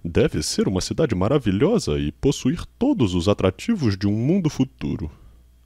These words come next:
O que você julga tenha acontecido a Basil? Dorian ergueu o Borgonha contra a luz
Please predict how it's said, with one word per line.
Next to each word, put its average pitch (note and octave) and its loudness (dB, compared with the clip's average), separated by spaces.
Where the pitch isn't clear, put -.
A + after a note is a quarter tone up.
O - -4
que - -4
você F#2 2
julga D#2+ 0
tenha B2+ 2
acontecido E2+ 0
a D#2+ 2
Basil? D2 -2
Dorian D#2 -2
ergueu D2+ -2
o D#2 0
Borgonha D#2 0
contra D2+ -2
a D#2 2
luz D2+ -6